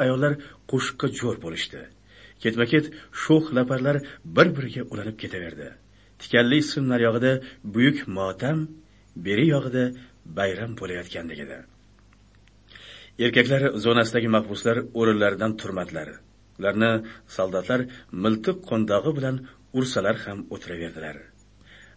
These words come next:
Ayollar zonasidan erkaklar sha'niga ta'nalar yog'ilardi. "Erkakmisanlar?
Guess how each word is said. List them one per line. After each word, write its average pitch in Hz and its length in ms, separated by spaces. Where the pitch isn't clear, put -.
Ayollar 120 420
zonasidan 147 640
erkaklar 123 540
sha'niga 117 540
ta'nalar 104 480
yog'ilardi. 85 520
"Erkakmisanlar? 190 920